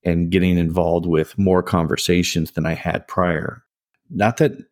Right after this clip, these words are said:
networking isn't important, but I felt like it was a very boring aspect of my life.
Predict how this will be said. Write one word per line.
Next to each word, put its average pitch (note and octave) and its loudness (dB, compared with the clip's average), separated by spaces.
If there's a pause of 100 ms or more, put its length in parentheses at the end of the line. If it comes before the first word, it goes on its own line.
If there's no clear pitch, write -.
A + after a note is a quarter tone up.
(160)
networking F#2 0
isn't F2 0
important, E2+ -2
but D#2+ -2
I E2+ 0
felt F#2 -2
like E2+ -2
it E2+ 4
was D#2+ 0
a F2 2
very E2 0
boring E2+ -2
aspect D#2 -4
of F2 -2
my D#2+ -2
life. A#1+ -8